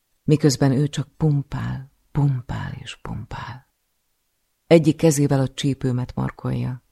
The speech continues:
a másikkal megragad a tarkómnál fogva. Nincs menekülés. Igor le akar igázni.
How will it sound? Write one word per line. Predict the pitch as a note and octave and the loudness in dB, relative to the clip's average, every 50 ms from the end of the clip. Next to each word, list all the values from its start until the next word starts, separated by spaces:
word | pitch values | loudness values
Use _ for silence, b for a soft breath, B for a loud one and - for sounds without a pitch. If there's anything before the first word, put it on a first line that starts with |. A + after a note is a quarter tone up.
| _ _ _ _ | _ _ _ _
a | - D3 | 4 4
másikkal | D3 C#3+ C#3 C3 - C#3 - - - C#3 C3 | 6 6 4 4 0 -2 -6 -4 -4 -2 0
megragad | C3 C#3+ D3 C#3+ B2+ C#3 C#3 B2 C3+ C3+ - | 2 2 2 2 2 0 0 0 -2 -2 -2
a | C3 | -4
tarkómnál | - _ - C#3 C3 C3 - - - B2+ B2 A#2+ A#2+ B2 B2 A#2+ | -4 _ -2 -2 -2 -2 -4 -6 -6 -4 -2 -2 -2 -2 -4 -6
fogva. | - - B2 A#2 - - B2 B2 B2 A#2 _ _ _ _ _ _ _ _ _ _ _ _ _ _ | -6 -8 -8 -8 -8 -8 -8 -8 -8 -10 _ _ _ _ _ _ _ _ _ _ _ _ _ _
Nincs | - D3+ D#3+ D#3+ D3+ D3 - - | 6 8 8 8 6 4 0 -2
menekülés. | C3 B2 B2 B2 A#2+ - - B2+ B2 B2+ B2 B2 - - - - - _ _ _ _ _ _ _ _ _ _ _ _ _ _ _ _ _ _ _ _ | -4 -4 -4 -6 -6 -8 -8 -8 -6 -6 -8 -8 -10 -12 -16 -16 -18 _ _ _ _ _ _ _ _ _ _ _ _ _ _ _ _ _ _ _ _
Igor | - F3+ E3+ D#3 E3 D#3 | 6 8 8 10 8 8
le | D3 E3 E3+ E3 | 8 8 6 6
akar | C#3+ - - C#3 C3+ - - | 4 2 2 0 -2 0 -2
igázni. | C3+ A#2 - B2+ B2 B2 B2 - - - B2 B2 A#2+ - | -4 -4 -4 -4 -4 -4 -6 -6 -6 -6 -6 -6 -8 -10